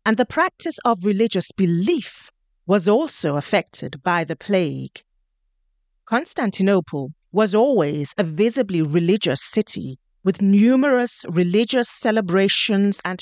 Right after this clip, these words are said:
churches. But the fervor of the believers soared to new heights during those desperate days of the plague, when prayers for deliverance were chanted day and night by priests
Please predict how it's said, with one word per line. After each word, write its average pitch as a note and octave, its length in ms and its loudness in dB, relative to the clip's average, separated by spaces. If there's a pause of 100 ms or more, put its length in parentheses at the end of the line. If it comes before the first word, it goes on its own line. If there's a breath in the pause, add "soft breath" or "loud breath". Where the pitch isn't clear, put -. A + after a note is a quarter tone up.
churches. - 880 -6 (800)
But G3+ 200 -4
the G3 100 0
fervor B3+ 680 0
of C3 220 0
the F3 80 2
believers F3+ 800 0 (240)
soared A#3 580 2 (120)
to - 140 2
new G3+ 320 4
heights - 680 -6
during G#3 280 2
those F3 280 2
desperate - 580 -2
days E3+ 440 0
of D3 100 0
the D#3+ 80 0
plague, D#3+ 600 -2 (260)
when G3 160 2
prayers B3 580 0
for C4 160 0
deliverance G3 640 -2
were E3+ 100 4
chanted F#3 720 -2 (300)
day G3+ 220 2
and A3 120 0
night E3 460 -4
by D3+ 160 0
priests - 580 -2